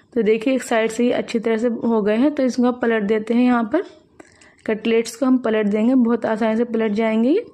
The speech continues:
तो देखिए बहुत अच्छा कलर आ गया है, बिल्कुल गोल्डन कलर आया है कटलेट्स के ऊपर। तो देखिए इसी तरह से हमें इस साइड से फ्राई कर लेना है। फ्रेंड्स, ये बहुत ज़्यादा मज़ेदार बनेंगे, रमज़ान स्पेशल के लिए बहुत अच्छी डिश है ये।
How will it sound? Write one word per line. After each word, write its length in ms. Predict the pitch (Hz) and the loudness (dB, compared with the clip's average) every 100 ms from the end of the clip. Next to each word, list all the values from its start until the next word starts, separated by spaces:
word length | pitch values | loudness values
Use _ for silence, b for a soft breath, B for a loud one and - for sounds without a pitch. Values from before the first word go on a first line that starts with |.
| _ _ - B B B - | _ _ -20 B B B -8
तो 80 | 214 | -2
देखिए 260 | 202 208 240 | 0 2 0
बहुत 240 | 202 226 | 0 -2
अच्छा 240 | 214 - | -2 -4
कलर 260 | 226 220 220 | -2 0 0
आ 160 | 214 208 | 0 0
गया 160 | 208 214 | 0 0
है, 100 | 240 | 0
बिल्कुल 240 | 233 247 | 0 0
गोल्डन 360 | 214 214 214 214 | 2 0 0 0
कलर 240 | 220 220 | 0 0
आया 220 | 214 208 | 0 0
है 80 | 220 | -2
कटलेट्स 720 | 220 214 - 220 214 220 - - | -2 -8 -6 -2 -2 -2 -6 -4
के 100 | 240 | 0
ऊपर। 340 | 226 262 349 - - _ B B B B _ | 0 0 -2 -6 -20 _ B B B B _
तो 100 | 220 | -2
देखिए 280 | 208 208 262 | 2 2 0
इसी 160 | 247 226 | -2 -2
तरह 200 | 214 214 | -2 -2
से 120 | 233 | 2
हमें 200 | 254 320 - - B B B 233 | 2 2 -4 -20 B B B -6
इस 180 | 220 | -4
साइड 220 | 233 214 214 | 0 0 0
से 180 | 240 233 | -2 -2
फ्राई 300 | 233 208 214 | 0 0 2
कर 160 | 220 | 0
लेना 300 | 214 214 226 | 2 0 0
है। 160 | 226 320 - - _ _ _ _ _ b b b b _ | 0 0 -4 -20 _ _ _ _ _ b b b b _
फ्रेंड्स, 340 | 226 208 233 277 | 0 0 0 0
ये 60 | |
बहुत 320 | 208 202 220 | 0 0 -2
ज़्यादा 280 | 214 233 226 | 0 0 2
मज़ेदार 420 | 240 226 220 226 | 2 2 2 0
बनेंगे, 420 | 220 226 220 254 294 | 0 0 2 2 2
रमज़ान 440 | 240 208 226 226 | 2 2 0 -2
स्पेशल 360 | 220 220 214 226 | -2 -4 -2 -2
के 140 | 208 | 0
लिए 80 | 240 | -2
बहुत 300 | 214 - 220 | -2 -4 -4
अच्छी 220 | 220 - | -4 -4
डिश 280 | 208 220 - | -2 -2 0
है 80 | 220 | 2
ये। 180 | 247 | 2